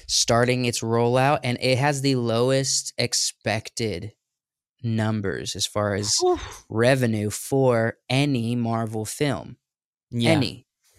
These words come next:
Speaker 1: Has much lower than
Speaker 2: Any.
Speaker 1: Ant-Man and the Wasp, and that was
Speaker 2: Yeah.
Speaker 1: considered a failure. This movie cost a lot, and it's taken a long time to get it made.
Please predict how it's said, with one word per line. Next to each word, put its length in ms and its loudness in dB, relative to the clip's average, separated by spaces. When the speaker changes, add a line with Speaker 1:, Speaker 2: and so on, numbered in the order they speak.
Speaker 1:
Has 160 2
much 320 2
lower 300 -2
than 160 0
Speaker 2:
Any. 160 -6
Speaker 1:
Ant-Man 260 -2
and 140 -4
the 60 -4
Wasp, 640 -6
and 240 -2
that 280 2
was 140 -4
Speaker 2:
Yeah. 60 -14
Speaker 1:
considered 580 0
a 160 0
failure. 1400 -2
This 260 2
movie 240 2
cost 320 -2
a 40 4
lot, 340 2
and 140 -2
it's 140 -2
taken 260 -2
a 80 -2
long 260 -2
time 260 -4
to 60 -6
get 140 -4
it 100 -8
made. 400 -2